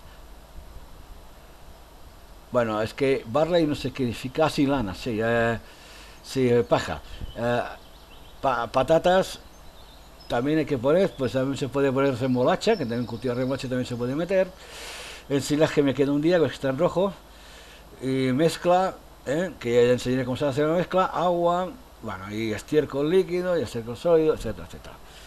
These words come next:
Eso es un indicador porque eso vas mirando otro, porque si te falta alguna cosa, pues sabes, sabes lo que te falta. Es como diciendo, "Eh, es que aquí falta agua", ¿verdad? Para que, pues, que tú, pues, lo llenes, o lo reemplaces, o lo vacíes, etcétera,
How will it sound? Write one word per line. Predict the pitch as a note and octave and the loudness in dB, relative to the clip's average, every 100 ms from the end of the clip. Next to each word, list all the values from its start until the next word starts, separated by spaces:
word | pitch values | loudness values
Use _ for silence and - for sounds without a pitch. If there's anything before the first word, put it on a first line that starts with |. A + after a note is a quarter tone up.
| - - - - | -20 -20 -18 -12
Eso | B2 F3+ F#3 - - - | 2 6 6 4 -4 -10
es | C3 | -4
un | D#3+ | 0
indicador | F3 F#3 F#3 G3+ | 0 4 6 6
porque | G3 E3+ C#3+ D#3 C3 A#2+ | 6 0 4 6 6 6
eso | A2+ | -4
vas | C3 | -4
mirando | C3+ F3+ G#3 | 0 2 2
otro, | F#3+ G#3+ | 4 4
porque | D3+ B2 | 4 0
si | B2+ | -4
te | G#2 | -8
falta | A2+ C#3+ D3 | -4 -2 2
alguna | E3 F3 F3 | 2 2 2
cosa, | F3 E3+ | 2 2
pues | E3 C#3 | 2 4
sabes, | D3+ D3+ - - - - | 4 2 -2 -14 -18 -14
sabes | - C#3 B2+ | -2 -2 -2
lo | C3+ | -4
que | G#2+ | -4
te | F2 | 0
falta. | C#3+ - | 0 0
Es | F#2 B2 - | -4 -8 -8
como | G#2 G#2+ | -10 -10
diciendo, | - G#2+ B2+ | -8 -2 2
"Eh, | G3 | 2
es | - | 0
que | - | -8
aquí | A2+ - | -10 -10
falta | B2+ C3+ F3+ | -8 -6 -2
agua", | F3+ | -2
¿verdad? | D3+ E3 E3 - - - | 0 -2 -4 -10 -18 -8
Para | B2 B2 | -4 -4
que, | |
pues, | A2 A#2+ | -4 -6
que | - | -6
tú, | A2+ C3 | -4 -4
pues, | D3 G2 - - | -4 -8 -10 -12
lo | E2 | -10
llenes, | F2 D3 D#3+ F#3 B2+ | -2 2 2 0 -2
o | G#2 F#2+ G2+ | -4 -4 -8
lo | |
reemplaces, | G2 G2+ F3 F3 E3 D3+ | -8 -2 2 4 2 0
o | A2+ | -2
lo | G#2+ | -4
vacíes, | G2 F3 E3+ - | 0 2 2 -2
etcétera, | - A#2+ - | -8 -10 -12